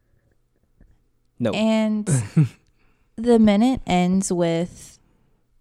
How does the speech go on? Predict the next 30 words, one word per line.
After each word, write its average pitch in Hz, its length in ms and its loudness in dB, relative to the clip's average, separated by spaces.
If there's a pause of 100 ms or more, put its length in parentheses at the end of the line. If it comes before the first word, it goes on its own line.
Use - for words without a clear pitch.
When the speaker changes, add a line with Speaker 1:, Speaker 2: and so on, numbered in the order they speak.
(540)
Speaker 2:
number 185 320 0
two 180 260 -4
being 165 300 -2
defiant 139 540 -8 (720)
and 190 180 -4
saying 180 560 -4
no - 220 -6 (2000)
to 175 560 -6 (1000)
Doctor 180 300 0
Evil, 165 240 -4
which 208 160 -2
is 220 120 0
the 240 200 -4
first 247 240 0
time 254 200 0
that 214 80 -6
you've 202 140 -8
seen, 190 220 -4
like, 180 160 -8
a 185 60 -6
rebellion, 165 680 -6
'cause 190 180 -10
he's 202 160 -6
been 220 220 -8
a 220 60 -6
yes 175 340 -8
man 165 240 -6
this 165 160 -12
whole 147 180 -10
time. 185 680 -6